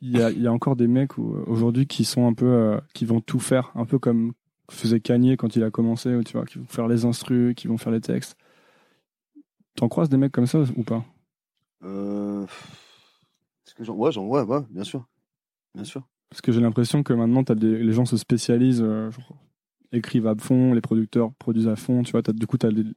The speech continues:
Speaker 1: les gens qui sont les m-, excellents dans chaque domaine un peu, tu vois.
Speaker 2: Ouais.
Speaker 1: Et que, et, et je me demandais justement, est-ce que tu crois que c'est possible de faire les deux en même temps, quoi ? De possible de devenir bon en faisant les deux en même temps, tu vois.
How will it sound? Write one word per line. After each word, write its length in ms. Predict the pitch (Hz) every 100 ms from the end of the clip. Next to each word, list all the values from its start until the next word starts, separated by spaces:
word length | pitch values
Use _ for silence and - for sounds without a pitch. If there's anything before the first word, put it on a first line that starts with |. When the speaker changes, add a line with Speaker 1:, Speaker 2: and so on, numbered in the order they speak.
| -
Speaker 1:
les 160 | 117
gens 140 | 110 123
qui 100 | -
sont 120 | 117
les 60 |
m-, 160 | 110 113 - _ _ _
excellents 420 | 135 120 - 127 131
dans 120 | 120
chaque 200 | 117 117
domaine 300 | 120 127 117
un 80 | 110
peu, 160 | 110
tu 140 | 107 117
vois. 120 | 131 _
Speaker 2:
Ouais. 220 | 110 110 - _ _ _ _ _ _ _
Speaker 1:
Et 80 | 123
que, 440 | - 113 110 107 110
et, 420 | 117 123 127 -
et 40 | 113
je 100 | 117
me 60 |
demandais 260 | 120 123 135
justement, 320 | 123 - 131
est-ce 160 | 120 -
que 100 | 113
tu 80 |
crois 140 | - 117
que 80 | -
c'est 80 |
possible 400 | 117 120 113 127
de 60 | 117
faire 180 | 104 110
les 80 | 110
deux 100 | 113
en 60 |
même 140 | 117 123
temps, 160 | 143
quoi ? 200 | 113 107 - _ _ _ _ _ _ _ _ _ _ _ _ _ _ _ _ _ _ _ _ -
De 60 |
possible 320 | 113 123 120 131
de 60 |
devenir 360 | 117 117 117 113
bon 220 | 127 139
en 60 | 120
faisant 180 | 110
les 120 | 113 110
deux 100 | 117
en 80 |
même 140 | 117 117
temps, 160 | 117
tu 140 | 110 107
vois. 120 | 113